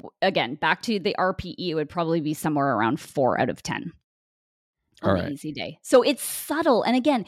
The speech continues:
Speaker 1: if you're a new runner, there might not be a ton of difference between your recovery run and your easy run. Whereas when you've been running a long time, like, I can definitely tell the difference between a recovery run and an easy run for me. It, it could be in the neighborhood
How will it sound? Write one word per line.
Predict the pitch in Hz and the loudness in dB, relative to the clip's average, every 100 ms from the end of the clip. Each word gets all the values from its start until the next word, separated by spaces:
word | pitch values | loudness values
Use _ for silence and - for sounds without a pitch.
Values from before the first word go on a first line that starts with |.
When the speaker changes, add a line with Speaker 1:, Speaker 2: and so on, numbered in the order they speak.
| - | -8
Speaker 1:
if | - - | -8 -4
you're | 226 466 | 0 4
a | 254 | 4
new | 190 202 | 4 2
runner, | 170 165 170 214 - - | 2 2 2 0 -4 0
there | 220 | 2
might | 220 220 254 | 4 4 4
not | 262 240 208 | 2 0 0
be | 202 | -2
a | |
ton | 185 - - 185 | -2 -6 -4 -2
of | 156 | 0
difference | 165 - 175 175 | -2 0 -2 0
between | - 156 - 156 180 - | -4 -6 -2 0 0 2
your | 196 | 4
recovery | 208 208 220 185 202 | 4 6 4 4 2
run | 185 190 | 2 2
and | 185 | 2
your | 180 | 0
easy | 190 180 185 | -2 -2 0
run. | 180 190 214 - - | 2 2 0 -8 -2
Whereas | 190 190 180 - | 4 6 4 2
when | 214 202 | 2 2
you've | 185 | 2
been | 196 | 2
running | 190 202 202 | 4 4 2
a | |
long | 170 170 165 | 2 2 0
time, | - 156 196 | -2 -2 -2
like, | 160 - | -2 2
I | 185 | 2
can | 208 220 185 - - - 151 | 4 2 2 -4 -14 -14 2
definitely | 185 - 180 - 160 | 2 4 -2 -2 -4
tell | 180 151 | -2 -2
the | 143 | -2
difference | 143 - 143 - | -6 -4 -6 -4
between | 170 - 151 | -8 -2 -2
a | 131 | -2
recovery | 139 - - 151 135 | -4 -4 0 0 2
run | 139 120 | 2 0
and | - 160 139 | 2 4 4
an | - | 4
easy | 147 - | 0 -2
run | 143 131 | -2 0
for | 156 151 | 0 2
me. | 156 135 | 2 2
It, | - | 2
it | - - | 0 2
could | 185 160 | 0 2
be | 156 151 | 4 4
in | 156 156 | 4 4
the | |
neighborhood | 147 143 143 147 156 139 | 4 4 2 4 4 2